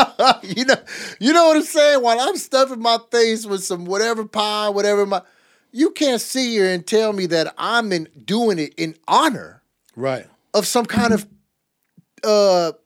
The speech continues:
Speaker 1: false god.
Speaker 2: Yeah.
Speaker 1: Because if you really want to rewind, that's what they were doing it for.
Speaker 2: Yes.
Speaker 1: These celebrations, the pagans, should I say, they were celebrating and doing what,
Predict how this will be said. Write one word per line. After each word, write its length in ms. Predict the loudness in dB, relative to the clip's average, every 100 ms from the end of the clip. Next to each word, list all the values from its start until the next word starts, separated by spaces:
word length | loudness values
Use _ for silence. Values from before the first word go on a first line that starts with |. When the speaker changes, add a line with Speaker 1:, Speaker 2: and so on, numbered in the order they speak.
| _
Speaker 1:
false 420 | _ 0 2 2 0
god. 480 | -2 -2 -8 -18 _ _ _ _ -8
Speaker 2:
Yeah. 240 | -6 -4
Speaker 1:
Because 380 | -4 0 2 2
if 160 | -2 -4
you 140 | -8
really 300 | -2 2 2
want 260 | 2 2 2
to 60 | 0
rewind, 680 | -2 0 0 2 0 -4 -2
that's 400 | 0 0 -2 -2
what 180 | -2 2
they 140 | 0
were 180 | 2 0
doing 380 | 0 -4 -4 -6
it 100 | -12
for. 640 | -4 2 2 0 -8 -20 _ _ -10
Speaker 2:
Yes. 440 | -8 -8 -12 -20 _ _ _ _
Speaker 1:
These 400 | -2 0 0 0
celebrations, 680 | 0 0 0 0 0 0 -6
the 80 | -10
pagans, 760 | -10 -2 0 0 -2 -4 -4 -2
should 140 | 0
I 140 | 0
say, 400 | -2 -4 -4 -6 -10 _ _ _
they 240 | 0 0 2
were 180 | 0 -2
celebrating 960 | -2 0 0 -2 0 0 0 -4 -8
and 180 | -8 -8
doing 260 | -2 -2 0
what, 180 | -2 -4